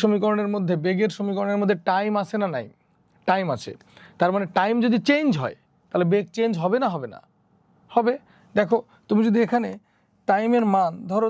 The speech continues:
তুমি সময় বসাইলা জিরো, তাহলে বেগ কত হবে? দেখো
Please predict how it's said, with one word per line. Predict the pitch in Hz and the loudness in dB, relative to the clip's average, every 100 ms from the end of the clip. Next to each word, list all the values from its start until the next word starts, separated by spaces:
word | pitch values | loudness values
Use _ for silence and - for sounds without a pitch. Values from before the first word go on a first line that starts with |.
| 214 | -4
তুমি | 220 220 220 _ _ - - | -6 -8 -10 _ _ -10 -4
সময় | 202 208 196 | 0 0 -2
বসাইলা | 175 202 196 185 165 | -4 -4 -2 -2 -2
জিরো, | 196 160 - - _ _ _ - - _ _ - - - | -2 -2 -6 -16 _ _ _ -20 -20 _ _ -20 -20 -6
তাহলে | - 180 165 | 0 2 2
বেগ | 180 175 | 0 -4
কত | 143 117 107 | -10 -10 -14
হবে? | - - - _ _ _ - - | -16 -20 -20 _ _ _ -20 -6
দেখো | 143 143 | -2 0